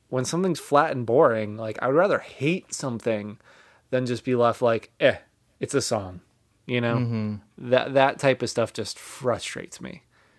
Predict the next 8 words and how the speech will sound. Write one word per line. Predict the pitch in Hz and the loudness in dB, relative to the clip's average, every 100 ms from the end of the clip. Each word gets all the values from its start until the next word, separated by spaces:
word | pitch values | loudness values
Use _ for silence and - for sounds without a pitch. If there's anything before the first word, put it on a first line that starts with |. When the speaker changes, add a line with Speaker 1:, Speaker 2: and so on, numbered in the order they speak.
| _ _ _ _ _ _ _ _ _ - | _ _ _ _ _ _ _ _ _ -14
Speaker 2:
And | 147 | -10
I, | 151 139 _ | -8 -8 _
I | 143 143 135 _ _ _ _ _ _ _ _ | -2 -2 -4 _ _ _ _ _ _ _ _
feel | 202 190 | 0 2
like | 175 143 | 2 2
looking | 117 117 131 143 165 151 156 156 156 - _ _ _ _ _ - | 0 0 2 2 0 0 0 0 -2 -6 _ _ _ _ _ -12
just | - 135 147 143 123 104 - - - - _ _ | -4 2 4 4 2 -2 -10 -12 -14 -18 _ _
at | 143 139 127 110 92 | 0 2 2 0 -4